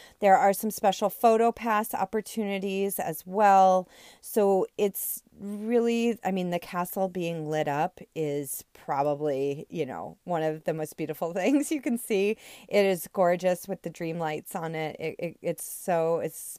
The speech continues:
breathtaking. I love it. Um, they do, as you may have seen on T V, uh, every Christmas they do the Christmas parade on T V. So that is filmed earlier in, and it varies from year to year. I've actually been there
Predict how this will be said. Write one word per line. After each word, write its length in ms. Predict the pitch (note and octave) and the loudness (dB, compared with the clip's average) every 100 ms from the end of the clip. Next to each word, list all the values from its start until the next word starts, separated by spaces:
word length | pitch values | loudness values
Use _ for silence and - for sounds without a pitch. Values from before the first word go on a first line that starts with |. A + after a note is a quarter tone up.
| - | 0
breathtaking. 840 | E3 D3 - C3+ - - - F2+ | 0 0 -8 -14 -12 -12 -12 -12
I 80 | - | -6
love 300 | D#3+ E3 C3+ | -2 0 -2
it. 260 | A#2+ - - - - - - | -4 -8 -14 -20 -20 -20 -10
Um, 360 | F3+ E3+ F3+ E3+ | -4 -2 -2 0
they 220 | - G3 G3 | 2 4 2
do, 520 | F3 A3 A#3 C4 G4+ - | -2 -2 0 2 0 2
as 160 | A3+ | 2
you 140 | C4 B3 | 2 0
may 180 | C4 | 0
have 140 | A4 F5 | -4 -8
seen 640 | - - A#3+ A3 A3+ A#3+ - | -6 -4 -2 0 2 0 0
on 240 | G3+ G3+ | -2 -2
T 240 | G#3+ - G#3 | -2 -4 -4
V, 400 | F3 F3+ F3 F3 - - - _ | -4 -4 -4 -4 -10 -20 -20 _
uh, 60 | - - | -14 0
every 240 | G3 F#3+ F#3 | 2 2 0
Christmas 520 | - F#3 - F#3+ - | 0 2 2 0 0
they 180 | F#3+ E3+ | -2 -2
do 180 | E3+ | -2
the 100 | E3 | -4
Christmas 500 | E3+ - F#3+ G3+ F#3 | -4 -6 -6 -6 -8
parade 580 | - - F3+ E3 E3 D#3+ | -8 -2 2 4 2 0
on 220 | - E3+ | -2 -4
T 200 | E3 G3+ | -6 -6
V. 280 | E3 E3+ D#3 - - - | -2 -2 -2 -4 -18 0
So 160 | C4+ | 4
that 180 | C4+ E4+ C5+ | 6 6 4
is 100 | - | 2
filmed 360 | - A3 G#3 F#3+ - | 4 4 4 -2 0
earlier 720 | F3+ F3+ G3 G#3+ G#3 G#3+ A#3 - | 4 4 4 4 4 4 2 -4
in, 580 | F#3 G3+ F#3+ G#3 A3 A3 - | -2 0 0 0 -2 -4 -6
and 180 | G3+ | -4
it 160 | G3 F3 | -4 0
varies 500 | G3 F3+ G3 A#3+ - | 2 2 2 -2 -4
from 180 | B3 A3+ | -4 -2
year 160 | G#3+ | -2
to 60 | G#3+ | -4
year. 280 | G3 F3+ G3 | -2 2 4
I've 120 | G3 | 4
actually 340 | F#3 - A#3+ | 2 0 -4
been 220 | F#3+ E3+ F3+ | -2 -2 0
there 320 | F3 F3+ | -2 -2